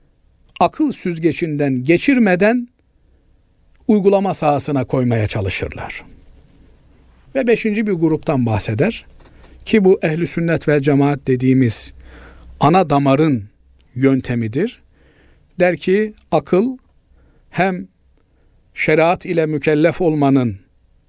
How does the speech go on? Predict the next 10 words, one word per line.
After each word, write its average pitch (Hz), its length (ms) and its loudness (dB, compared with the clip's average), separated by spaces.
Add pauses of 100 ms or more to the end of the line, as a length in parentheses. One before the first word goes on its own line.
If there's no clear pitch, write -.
(600)
ana 131 220 2
şartıdır. 202 680 -2
Yani 139 240 -2 (120)
akıl 139 360 -2 (380)
yoksa 196 640 0 (960)
din 220 220 2
iman 202 420 2
da 147 120 4
aranmaz 113 400 -2
adamda. 92 380 -10